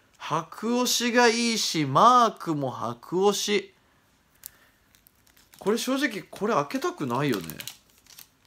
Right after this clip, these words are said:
まあ、動画のためにお見せしますけども。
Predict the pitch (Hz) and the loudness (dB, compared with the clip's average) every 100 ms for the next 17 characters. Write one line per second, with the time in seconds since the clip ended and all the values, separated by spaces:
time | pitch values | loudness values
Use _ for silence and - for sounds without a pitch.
0 | _ _ - - - - - - - _ | _ _ -20 -12 -12 -6 -4 -4 -10 _
1 | - 139 120 90 95 147 151 147 147 139 | -6 -2 -2 -4 -2 -2 0 -2 -4 -4
2 | 117 98 104 107 101 104 98 - 80 82 | -4 -6 -8 -10 -12 -10 -10 -12 -14 -14
3 | 82 | -18